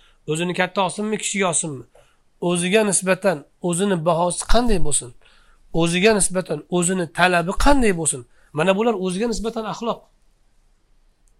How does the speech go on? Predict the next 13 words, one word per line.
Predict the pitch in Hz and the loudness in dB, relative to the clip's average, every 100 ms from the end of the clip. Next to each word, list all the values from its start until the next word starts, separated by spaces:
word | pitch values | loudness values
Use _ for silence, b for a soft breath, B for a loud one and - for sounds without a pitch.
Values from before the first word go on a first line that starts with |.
| - | -4
Robbiga | 147 190 185 220 269 | 4 6 6 6 6
nisbatan | 226 233 220 214 | 4 0 0 0
axloq. | 175 190 143 - _ _ _ _ 160 | 0 -2 -4 -8 _ _ _ _ -2
Robbini | 185 220 | 0 0
hukmiga | 190 - 202 214 | -2 -4 -2 -2
qanday | - 226 247 | -2 -2 -2
munosabat | 214 208 196 180 160 | -2 -2 -2 -6 -8
bildirsin? | 160 143 139 123 120 _ _ _ _ | -10 -12 -12 -16 -20 _ _ _ _
Xohlaganini | 180 196 208 208 208 208 | -2 0 2 0 0 -2
tanlab, | 208 214 165 | -2 -2 -2
xohlaganiga | 180 202 202 196 196 | -2 -2 -2 -2 -2
amal | 185 202 | 0 -2
qilsinmi? | 196 - 254 277 | -4 -6 -4 -4